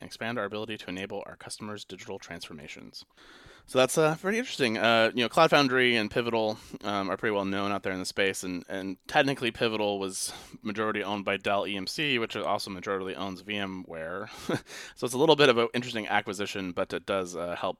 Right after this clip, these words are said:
Dell's v-, E M C's books, uh, in the future here as they kinda make that financial transaction happen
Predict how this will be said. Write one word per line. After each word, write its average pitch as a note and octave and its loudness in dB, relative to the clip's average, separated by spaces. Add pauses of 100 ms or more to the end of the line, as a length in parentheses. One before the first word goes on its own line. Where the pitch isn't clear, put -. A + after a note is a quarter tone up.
(100)
Dell's F2 -4
v-, F2 -16 (100)
E F#2+ -2
M F2+ -4
C's F2 -10
books, - -10
uh, D#2+ -10 (280)
in F2+ -12
the E2+ -12
future E2+ -14
here E2 -10
as D#2+ -12
they E2+ -12
kinda E2 -12
make D#2+ -16
that - -10
financial D#2+ -14
transaction D#2 -14
happen D#2 -12